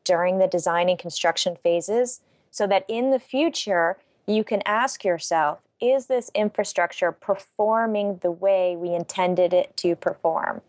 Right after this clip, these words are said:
And that's where you really get the value of following up on those decisions, making sure that you're getting the value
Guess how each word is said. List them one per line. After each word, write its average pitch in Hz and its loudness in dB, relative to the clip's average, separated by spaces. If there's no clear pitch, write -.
And 208 -2
that's 254 0
where 262 2
you 196 -2
really 214 0
get 196 0
the 170 -2
value 170 0
of 165 2
following 233 2
up 214 0
on 214 0
those 196 0
decisions, 165 0
making 247 0
sure 226 -2
that 202 -2
you're 190 -2
getting 202 0
the 190 2
value 170 -2